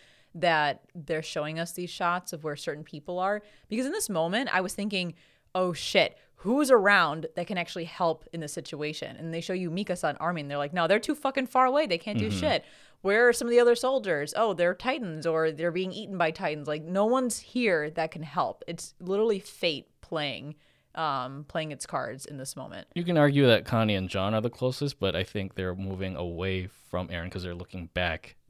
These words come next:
Speaker 2: at when his head was shot off.
Speaker 1: Yeah.
Speaker 2: But yeah, it's just Eren by himself, and it's only Zeke that's, I guess, he's technically the closest to Eren 'cause he grabs his head.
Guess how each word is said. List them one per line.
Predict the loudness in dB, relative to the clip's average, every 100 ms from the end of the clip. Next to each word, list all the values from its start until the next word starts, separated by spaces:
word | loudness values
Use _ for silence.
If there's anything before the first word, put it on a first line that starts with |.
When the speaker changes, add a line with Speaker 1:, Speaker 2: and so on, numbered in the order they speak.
| -10
Speaker 2:
at | -10 -8
when | -10 -12 -10
his | -8 -8 -8
head | -8 -8
was | -6
shot | -6 -6 -4
off. | -4 -2
Speaker 1:
Yeah. | -2 -4 -10 _ _ _
Speaker 2:
But | -2 0
yeah, | 0 -2
it's | -4 -6
just | -6 -8 -6 0
Eren | 2 2
by | 0
himself, | -2 -6 -6
and | -8 -8
it's | -6 -4
only | -4 -4
Zeke | -6 -6 -6 -8 -20 _
that's, | -8 -6 -6 -8 _ _ _ -10
I | -6
guess, | -6 -8 -6
he's | 4 6 6
technically | 2 0 -2 -4 -6
the | -8
closest | -6 -6 -6 -8 -8 -8 -6
to | -4
Eren | -4 -4 -8
'cause | -8 -10
he |
grabs | -6 -4 -4 -6
his | -10
head. | -8 -8 -8